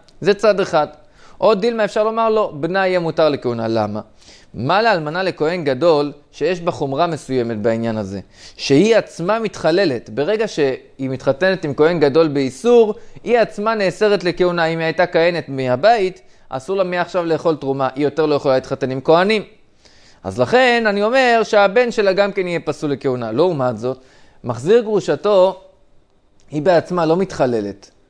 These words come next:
אז אם כן, אולי נאמר שגם הבן שלה לא יתחלל. למה היא בעצמה לא מתחללת? הגמרא במסכת יבמות, דף סמך. הגמרא במסכת יבמות, דף סט עמוד א',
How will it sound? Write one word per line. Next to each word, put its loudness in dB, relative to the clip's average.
אז -4
אם 2
כן, 2
אולי 2
נאמר 2
שגם -2
הבן 0
שלה -2
לא 4
יתחלל. 0
למה 0
היא 2
בעצמה 0
לא -4
מתחללת? -4
הגמרא 0
במסכת -4
יבמות, 0
דף 0
סמך. -4
הגמרא 0
במסכת -4
יבמות, 0
דף 0
סט -2
עמוד -2
א', 2